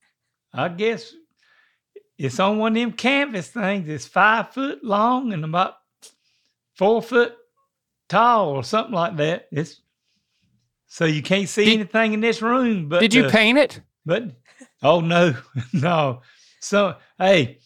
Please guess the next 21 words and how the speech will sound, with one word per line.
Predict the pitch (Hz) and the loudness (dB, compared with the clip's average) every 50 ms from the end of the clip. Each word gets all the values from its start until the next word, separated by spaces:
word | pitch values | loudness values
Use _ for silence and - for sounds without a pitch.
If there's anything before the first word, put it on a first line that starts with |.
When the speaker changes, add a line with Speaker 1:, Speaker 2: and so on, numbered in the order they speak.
| _ _ _ _ _ _ - | _ _ _ _ _ _ -2
Speaker 1:
that | 147 175 214 208 | 0 2 2 2
was | 185 156 135 151 | 0 -2 -2 2
Logan | 175 185 190 202 196 175 175 160 156 | 4 6 6 6 4 2 0 0 0
and | 147 131 | -2 -2
some | - - 196 190 165 | 0 0 0 2 2
of | 160 151 | 2 2
your | 160 180 185 160 | 2 2 0 0
people | - 156 151 143 113 120 123 120 | 0 0 0 0 0 -4 -6 -6
that | 131 135 120 | -8 -8 -6
took | - 151 143 151 | -4 -4 -4 -4
care | - 147 147 139 | -2 -2 0 0
of | 131 | 2
all | 135 135 131 127 127 135 | 2 2 0 0 0 -2
that. | 139 139 123 107 - - _ _ _ _ 101 107 | -2 -2 -2 -4 -6 -12 _ _ _ _ -14 -14
<laughs> | 95 90 117 117 - - - 123 - - - - 117 - - | -12 -10 -10 -10 -10 -10 -12 -14 -14 -12 -12 -12 -6 0 2
Speaker 2:
Oh, | 170 185 151 131 | 4 4 4 4
all | 143 156 175 190 | 4 4 4 4
y- | 202 226 | 2 0
Speaker 1:
I | 190 | -2
didn't | 202 208 196 170 165 - | -2 -4 -6 -6 -6 -4
paint. | 185 165 147 143 139 | -4 -2 -4 -4 -8